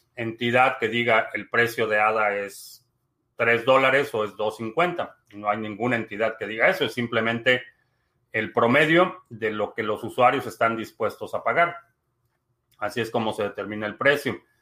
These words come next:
Ahora, ¿por qué no vale miles de dólares? Porque hay... Eh, eh, una gran cantidad de ada. Bitcoin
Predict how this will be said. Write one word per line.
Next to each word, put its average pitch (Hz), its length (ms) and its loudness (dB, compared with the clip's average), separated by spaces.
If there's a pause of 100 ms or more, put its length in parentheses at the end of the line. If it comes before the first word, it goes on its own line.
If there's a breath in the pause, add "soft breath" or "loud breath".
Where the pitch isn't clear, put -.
(360)
Ahora, 113 280 4
¿por 113 180 0
qué 139 100 4
no 143 120 4
vale 143 200 6
miles 143 300 2
de 127 80 2
dólares? 156 500 4
Porque 120 360 -2
hay... 123 500 -2
Eh, 101 480 -4 (680)
eh, 107 720 -6
una 135 240 2
gran 139 300 4
cantidad 123 420 4
de 143 100 8
ada. 156 360 4
Bitcoin 123 600 -2